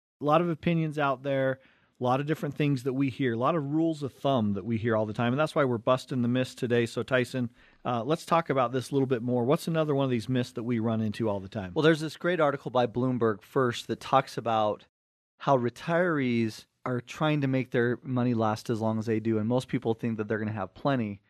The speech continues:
Speaker 2: but it doesn't matter whether it's here in the U S, Europe, Australia, Japan.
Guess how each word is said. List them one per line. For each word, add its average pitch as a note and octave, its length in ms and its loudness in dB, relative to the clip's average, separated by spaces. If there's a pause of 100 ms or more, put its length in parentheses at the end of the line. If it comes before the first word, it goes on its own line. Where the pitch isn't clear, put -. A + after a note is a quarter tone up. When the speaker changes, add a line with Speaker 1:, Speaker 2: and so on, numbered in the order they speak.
(220)
Speaker 2:
but B2+ 200 2
it C#3 140 -6
doesn't D3+ 260 0
matter C#3 240 0
whether A#2 300 2
it's G#2+ 140 -8
here C3+ 160 2
in B2 80 2
the A#2 80 0
U A2+ 240 0
S, C#3+ 340 -2
Europe, B2+ 480 0
Australia, B2 640 -2
Japan. B2 640 0